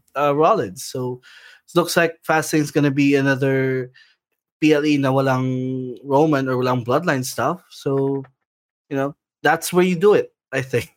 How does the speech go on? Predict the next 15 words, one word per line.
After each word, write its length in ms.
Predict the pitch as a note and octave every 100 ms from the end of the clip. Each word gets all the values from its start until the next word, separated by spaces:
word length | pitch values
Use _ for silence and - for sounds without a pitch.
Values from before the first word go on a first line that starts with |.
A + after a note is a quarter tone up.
| - -
<laughs> 360 | - G3+ - - - - -
That's 200 | E3 D#3+
where 80 | E3+
you 60 | D#3+
do 160 | D#3
the, 240 | D3+ D3+ D3
uh, 340 | C#3+ C#3+ C3+ - _ D3+
the 520 | C#3+ C#3 C3+ C#3 B2+ C3 _ _ _ _
Chad 300 | - D3+ C#3
Gable, 480 | D3 D3 C#3+ C#3+ C#3
uh, 260 | C3+ C3
victory 640 | C3 C#3 E3 - G2+ F#2 _ _ _ _ C#3
or 80 |
possible 400 | B2 C#3 F3 C3
victory. 400 | G#2 F#2+ _ F#2